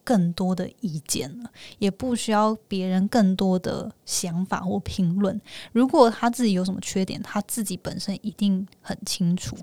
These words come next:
然后也不需要一个陌生人或是一个没有很熟的人来提供他这些东西，除非这个人他主动问你，他有什么可以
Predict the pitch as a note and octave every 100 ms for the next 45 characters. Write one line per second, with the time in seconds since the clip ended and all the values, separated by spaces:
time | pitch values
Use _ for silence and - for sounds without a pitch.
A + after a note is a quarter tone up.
0 | - - - - G3+ G#3+ B3+ G#3+ A3 F3+
1 | C4 A#3 G#3+ G3+ F#3+ G3 F#3 G3 A3 G3
2 | - G3+ F3+ E3 G3+ G#3 F#3+ F#3+ F#3 F#3+
3 | - - F3 F#3+ F#3 F3 E3 E3+ F#3+ E3
4 | D#3+ F#3+ - - G3 G3+ G3+ F#3+ - F#3+
5 | F3+ E3 E3 - - - - - B3+ D#4
6 | F#4+ F#4+ - C#4+ F#3+ F#3 A3 A3 - E3+
7 | E3 A3+ F#3+ G#3 G3 - A#3 - G3+ F#3+
8 | G3+ G#3+ - G3+